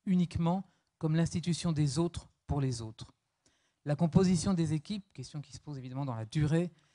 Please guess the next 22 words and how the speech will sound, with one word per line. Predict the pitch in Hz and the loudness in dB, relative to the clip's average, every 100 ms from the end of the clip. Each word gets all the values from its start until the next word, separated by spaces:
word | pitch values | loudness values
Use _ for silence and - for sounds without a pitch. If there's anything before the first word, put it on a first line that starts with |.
| _ | _
sans | - - 202 - | -6 0 0 0
jamais | 123 135 180 190 185 | -2 2 2 4 2
négliger | 151 135 147 147 160 | 2 2 0 2 2
l'importance | 143 151 - 170 147 | 2 0 0 0 2
des | 131 | 0
qualités | - 180 170 - 185 | 0 0 0 0 2
et | 156 | 2
des | 123 | -2
compétences | - 170 202 - 220 | -2 4 4 2 -4
professionnelles, | - 151 151 147 139 135 139 165 165 - _ _ _ _ _ - | -2 -4 -2 -4 -4 -2 0 -2 -4 -8 _ _ _ _ _ 4
peut | 226 208 | 4 4
aussi | 185 - 185 | 2 2 -2
être | 170 | 0
une | 151 | -2
compé-, | - 214 190 180 160 | -2 0 4 4 4
une | 165 | -4
composante | 147 208 196 185 175 180 | -2 -2 2 2 4 2
de | 151 | 2
la | 139 | 2
médiation | 151 131 143 131 190 190 | 2 0 -2 -2 -2 -2
et | 143 | 0
donc | 143 156 - | 0 0 -4